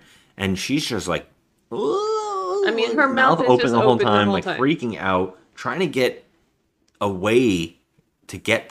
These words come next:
Speaker 1: them back upstairs. And that leads the father to hear it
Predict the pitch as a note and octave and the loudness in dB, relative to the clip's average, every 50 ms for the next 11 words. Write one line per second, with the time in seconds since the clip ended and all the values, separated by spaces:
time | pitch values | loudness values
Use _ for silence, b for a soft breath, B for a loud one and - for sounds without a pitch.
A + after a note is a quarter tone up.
0 | - G#2 G2+ G2 F#2+ F#2 F#2+ F#2 F#2+ - - - - - - - E3 D#3+ A2+ - | -6 -4 -2 -2 0 0 0 0 -2 -2 -6 -8 -6 -8 -6 -4 -2 -2 -2 -2
1 | D#2 D#2 - - _ _ _ _ _ _ _ _ _ _ - G2+ G#2+ G#2 G#2+ A#2+ | -2 -4 -8 -12 _ _ _ _ _ _ _ _ _ _ -10 -8 -4 -2 -2 -2
2 | C3+ - - B2+ A#2+ B2+ B2 A#2+ A2+ - - - G2+ F#2+ F#2 F2+ E2 - - - | -2 -4 -4 -2 -2 0 0 -2 -4 -6 -2 0 0 2 2 0 -2 -2 0 2
3 | A#2 D#3 F3 C3+ F#2+ D#2+ D2 - - - E2+ D2+ C#2 D2 F2 - | 2 2 2 0 -2 -4 -6 -10 -12 -12 -10 -10 -8 -8 -10 -12